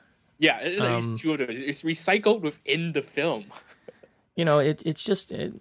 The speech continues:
Speaker 2: it's just too over the top in trying to really pull out the emotions. And I don't like when a director really comes in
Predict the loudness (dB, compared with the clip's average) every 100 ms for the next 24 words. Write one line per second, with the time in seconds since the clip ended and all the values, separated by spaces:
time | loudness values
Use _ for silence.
0 | -16 -16 -18 -20 -20 _ -6 -4 -2 -4
1 | -4 0 4 4 4 4 4 0 0 -2
2 | -2 -6 -4 -4 -2 0 2 0 -2 0
3 | 0 0 -4 0 0 0 -4 -2 -4 -6
4 | -8 -2 0 0 4 2 4 2 0 -2
5 | -2 0 0 -2 -4 -10 _ _ -8 -6
6 | 0 0 0 0 0 2 0 -2 -4 -2
7 | -4 -4